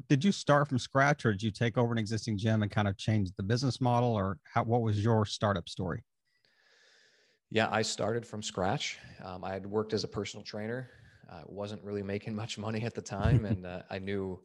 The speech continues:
Speaker 2: at some point I was running out of time and I wasn't getting enough hou-, or en-, enough money in the day. So the only thing you can do is to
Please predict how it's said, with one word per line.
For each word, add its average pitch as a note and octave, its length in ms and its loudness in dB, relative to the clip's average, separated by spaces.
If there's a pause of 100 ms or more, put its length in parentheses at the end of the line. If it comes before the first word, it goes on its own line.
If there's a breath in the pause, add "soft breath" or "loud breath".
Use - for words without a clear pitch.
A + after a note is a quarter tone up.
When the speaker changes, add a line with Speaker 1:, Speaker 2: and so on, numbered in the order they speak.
(340 soft breath)
Speaker 2:
at - 140 -8
some D#3 200 4
point G#2+ 520 -2
I G2+ 40 -8
was G2 140 -6
running A#2 220 2
out G#2 120 0
of G2 80 -6
time G2 380 -10
and F#2+ 80 -12
I F#2+ 40 -12
wasn't G2 280 -10
getting F#2 160 -10
enough F#2+ 180 -14
hou-, F2+ 240 -10
or G2 100 -8
en-, G2 100 -10
enough G2 280 -12
money F#2+ 260 -8
in F2+ 80 -12
the F2+ 60 -12
day. F2 300 -12 (360 soft breath)
So - 220 -14
the F#2+ 120 -12
only G#2 220 -6
thing F#2+ 140 -12
you F2+ 140 -12
can F2+ 160 -16
do B2+ 260 -2
is G2+ 160 -6
to F#2 380 -10